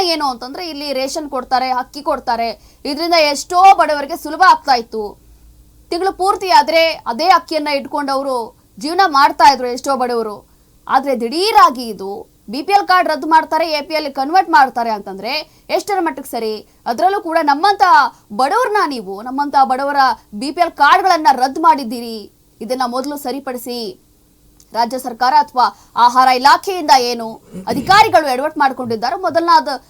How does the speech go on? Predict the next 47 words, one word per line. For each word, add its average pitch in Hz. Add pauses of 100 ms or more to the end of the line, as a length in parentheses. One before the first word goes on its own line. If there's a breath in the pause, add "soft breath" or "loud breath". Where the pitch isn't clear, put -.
(140 soft breath)
ಮೊದಲು 339
ಅದನ್ನ 277 (120)
ಸರಿಪಡಿಸ್ಬೇಕು 262
ಅಂತ 226
ಹೇಳಿ 339
ಇಲ್ಲಿ 302
ಆಗ್ರಹವನ್ನ 233 (260)
ಮಾಡ್ತಿದ್ದಾರೆ 254
ಇಲ್ಲಿನ 233
ಜನ. - (140)
ಹಾಗಾಗಿ 240 (380 soft breath)
ಕೂಡಲೇ 320
ಕೆ 262
ಎಚ್ 262
ಮುನಿಯಪ್ಪ 285
ಅವರು, 226
ಅಂದ್ರೆ 233
ಆಹಾರ 240
ಇಲಾಖೆ 240
ಸಚಿವರೇನಿದ್ದಾರೆ, 254
ಇದಕ್ಕೆ 240
ಮೊದಲು 254
ಗಮನ -
ಕೊಡ್ಬೇಕು. 254 (380)
ಏನು 247
ಈ 254
ಹಿಂದೆ 269
ಏನ್ 262
ಮಾತು 285
ಕೊಟ್ಟಿದ್ರು 277
ಅವರು, 240
ದಿಢೀರಾಗಿ 254
ಬಿ 254
ಪಿ 269
ಎಲ್ 262
ಕಾರ್ಡ್ 262
ರದ್-, 240
ರದ್ದಾಗತ್ತೆ 254
ಅಥವಾ 247
ಎ 247
ಪಿ 247
ಎಲ್ 262
ಗೆ 254
ಕನ್ವರ್ಟ್ 254
ಆಗುತ್ತೆ 247
ಅಂತ 247
ಏನು 240